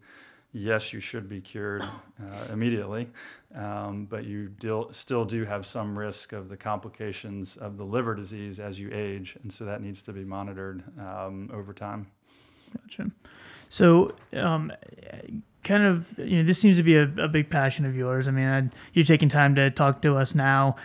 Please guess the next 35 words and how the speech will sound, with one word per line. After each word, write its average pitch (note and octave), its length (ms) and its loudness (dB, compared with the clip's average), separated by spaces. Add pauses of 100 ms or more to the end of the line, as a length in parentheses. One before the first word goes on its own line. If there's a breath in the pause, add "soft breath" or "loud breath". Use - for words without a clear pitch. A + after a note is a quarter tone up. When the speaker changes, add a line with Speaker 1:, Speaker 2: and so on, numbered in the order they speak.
(200 loud breath)
Speaker 2:
Um, C#3 480 2
yeah, C#3+ 260 -2 (160)
just D3+ 220 -2
for D3 280 0
those C#3+ 200 4
of C#3 60 0
you C#3 120 4
listening, C#3+ 400 4 (320 loud breath)
um, C#3+ 320 2
you D3 80 2
know, C#3+ 60 2
you D3 120 2
came D#3 320 6
and C#3+ 160 6
talked D3 280 4
to C#3 420 4
me D3+ 380 6
and, C#3 180 2
uh, C3 320 0 (400 loud breath)
uh, D3 140 -2
my C#3+ 200 8
boss C#3 480 6
at, - 360 -4
uh, C#3+ 260 -4
one D3+ 300 -4
of, C#3 280 -6 (140)
you D#3+ 120 -4
know, D3 40 -4
the, D3 240 -4
the C#3+ 140 0
clinic D3 260 2
that C#3+ 100 0
I C#3+ 60 2
work C#3 280 0
at, C#3+ 280 -4